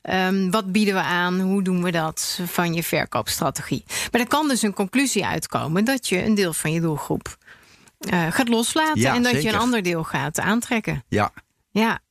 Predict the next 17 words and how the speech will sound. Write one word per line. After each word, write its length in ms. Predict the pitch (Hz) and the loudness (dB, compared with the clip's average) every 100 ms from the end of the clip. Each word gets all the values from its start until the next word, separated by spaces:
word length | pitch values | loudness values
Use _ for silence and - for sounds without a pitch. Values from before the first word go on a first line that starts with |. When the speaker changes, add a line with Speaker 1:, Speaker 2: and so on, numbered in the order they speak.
| _ - | _ -6
Speaker 1:
of 260 | 170 - | -6 -4
de 80 | - | -4
andere 340 | - 160 - 139 | -2 0 0 0
gaat 200 | 135 - | 0 -2
vergroten. 460 | - 143 175 190 | 0 2 2 4
Nou 140 | 190 170 | 2 2
ja, 80 | |
in 100 | 147 | 0
ieder 180 | 170 190 | 2 2
geval 280 | 202 - 202 | 2 2 2
dat 140 | 190 190 | 2 0
daar 140 | 190 | 0
een 60 | 190 | 2
wijziging 460 | 202 170 - 160 | 0 0 -4 -6
in 100 | 151 | -6
komt. 300 | 156 156 160 - | -4 -4 -2 0
Speaker 2:
Ja. 180 | 104 | 2